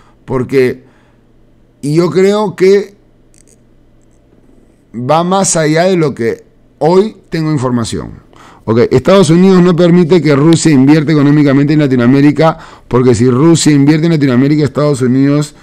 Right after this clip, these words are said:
es imperialista. No es que te permitan, es que acá no se pide permiso. No hay ningún gobierno de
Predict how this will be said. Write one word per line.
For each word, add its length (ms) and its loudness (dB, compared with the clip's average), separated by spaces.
es 300 0
imperialista. 640 -4
No 120 0
es 60 2
que 120 -6
te 180 -4
permitan, 760 -4
es 120 -8
que 80 -6
acá 160 -6
no 100 -4
se 120 -2
pide 260 -2
permiso. 680 -4
No 140 -2
hay 100 -2
ningún 500 0
gobierno 840 0
de 1700 -2